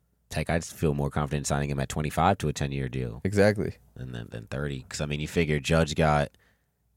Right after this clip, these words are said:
Speaker 2: Six
Speaker 1: at
Speaker 2: good years before he's a, just a D H.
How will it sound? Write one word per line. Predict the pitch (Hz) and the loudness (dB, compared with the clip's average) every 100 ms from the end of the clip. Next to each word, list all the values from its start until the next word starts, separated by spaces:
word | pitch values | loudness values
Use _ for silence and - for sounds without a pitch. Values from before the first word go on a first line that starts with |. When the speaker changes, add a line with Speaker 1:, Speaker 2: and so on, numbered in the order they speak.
| _ _ | _ _
Speaker 2:
Six | - - - 107 | -18 -4 6 8
Speaker 1:
at | 110 | 8
Speaker 2:
good | 101 92 | 4 2
years | 85 71 76 - - _ _ _ | 2 0 -4 -10 -16 _ _ _
before | 98 - 95 | -2 4 6
he's | 98 95 | 6 4
a, | 80 | 2
just | 87 85 | 2 2
a | 85 | 0
D | 82 76 | 0 -2
H. | 65 - | -2 -8